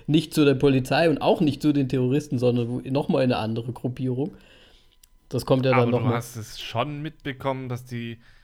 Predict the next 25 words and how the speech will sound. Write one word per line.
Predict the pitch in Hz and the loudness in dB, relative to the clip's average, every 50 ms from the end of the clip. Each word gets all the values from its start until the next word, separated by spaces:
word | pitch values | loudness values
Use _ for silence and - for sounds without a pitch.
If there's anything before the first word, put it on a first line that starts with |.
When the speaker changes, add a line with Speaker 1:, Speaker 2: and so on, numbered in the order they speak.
| _ _ _ _ _ _ _ _ _ | _ _ _ _ _ _ _ _ _
Speaker 2:
Polizei | - - 117 117 113 113 104 - - - 117 113 117 120 107 | -8 -4 -4 -2 -2 -4 -6 -6 -6 -2 -2 0 0 -2 -2
das | 107 101 98 - | -6 -8 -8 -8
alles | - 104 104 101 98 95 - - | -8 -8 -6 -6 -8 -12 -14 -16
geplant | 104 101 - 113 104 98 95 95 95 101 - | -16 -12 -10 -8 -6 -6 -6 -8 -10 -10 -10
hat. | 98 95 - - - _ _ _ _ _ _ _ _ _ _ _ _ _ _ _ _ _ - _ _ _ _ _ _ _ _ _ _ | -12 -12 -14 -16 -20 _ _ _ _ _ _ _ _ _ _ _ _ _ _ _ _ _ -20 _ _ _ _ _ _ _ _ _ _
Speaker 1:
Wie | 127 113 110 117 | -8 -4 -4 -4
die | 110 110 107 | -4 -2 -2
Polizei | 117 113 110 110 107 - 117 107 107 | 0 0 0 -2 -4 -4 -4 -4 -4
hat | 110 104 | -4 -4
das | 104 104 - - | -6 -8 -8 -8
alles | 101 95 - - | -10 -12 -10 -10
geplant? | - 107 117 110 110 | -10 -8 -6 -4 -2
Speaker 2:
Naja, | 110 110 104 107 | -2 -2 -4 -4
die | 107 113 107 | -6 -10 -12
Terroristen | - - 120 117 110 110 107 117 123 123 - - 123 117 | -8 -6 -4 -4 -4 -4 -6 -8 -10 -10 -12 -12 -10 -8
waren | 113 107 110 110 | -6 -6 -6 -6
eine | 107 - - | -8 -8 -10
Ablenkung, | 110 - - 123 117 113 107 - - 117 110 | -12 -12 -10 -8 -8 -8 -8 -8 -10 -10 -8
damit | 107 107 107 107 104 - | -8 -8 -10 -10 -12 -16
sie | - 180 185 | -16 -16 -14
diesen | 170 131 101 - 110 | -14 -14 -14 -14 -14
einen | - - 104 101 101 | -12 -10 -10 -10 -10
Kerl | - - 113 113 113 113 | -10 -8 -6 -6 -6 -6
umbringen | 98 98 92 - 170 - 98 92 | -8 -10 -12 -12 -14 -14 -14 -14
können. | - - 101 98 95 95 101 | -14 -14 -14 -14 -14 -14 -18